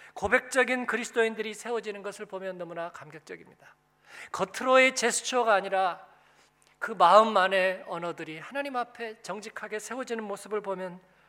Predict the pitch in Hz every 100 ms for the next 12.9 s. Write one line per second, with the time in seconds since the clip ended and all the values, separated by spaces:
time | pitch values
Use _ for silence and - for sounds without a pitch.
0 | _ - 147 156 - 156 82 - - -
1 | 202 175 _ - - 160 196 - 190 196
2 | 180 185 175 _ _ _ - 160 160 170
3 | - 170 156 160 165 160 _ _ _ _
4 | _ _ _ _ _ _ 175 175 175 175
5 | 170 165 170 - _ _ _ _ _ -
6 | 175 180 185 180 196 196 160 180 208 214
7 | 208 196 - 196 185 180 196 185 170 _
8 | _ _ _ _ _ _ - 165 170 165
9 | 160 156 160 180 156 160 156 156 - 151
10 | 160 160 156 165 160 - _ _ _ _
11 | - - 208 202 180 180 175 175 _ 170
12 | 160 160 - 165 156 156 151 113